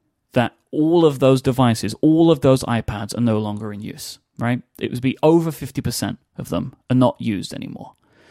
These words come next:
So if I was gonna pull a number out of the air as to where these devices sit, I would maybe say that of those devices, those modern devices, maybe fifty percent of the Macs are in use and sixty percent of the iPads. Because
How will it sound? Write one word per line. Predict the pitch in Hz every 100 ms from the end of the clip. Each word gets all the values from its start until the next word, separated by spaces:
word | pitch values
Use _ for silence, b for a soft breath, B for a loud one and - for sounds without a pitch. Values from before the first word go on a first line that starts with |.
| b b b
So | - 139 -
if | 160
I | 180 208
was | 214 156
gonna | 139
pull | 113 135 104
a |
number | 107 107 110
out | 101
of | -
the | - 104 - -
air | 110 117 135 -
as | -
to |
where | 110 113 107
these | 107 107
devices | - - - -
sit, | - 107 - b b b -
I | 165
would | 190 175
maybe | 160 160 151
say | - 131 110
that | 110
of | - 117
those | 139 165
devices, | 170 135 113 113 117 110
those | 131 143
modern | 131 123 117
devices, | 107 104 110 - 107 117 b b b b -
maybe | 131 131
fifty | 123 165 -
percent | - 143 135
of | 120
the |
Macs | 117 127 - 107
are |
in | 107
use | 101 107 165 - - _ _ _ -
and | 117
sixty | - - -
percent | 127 - 113
of | 117
the | 78
iPads. | - - - - - _ _ _ _ _ _
Because | - 113 123 117 113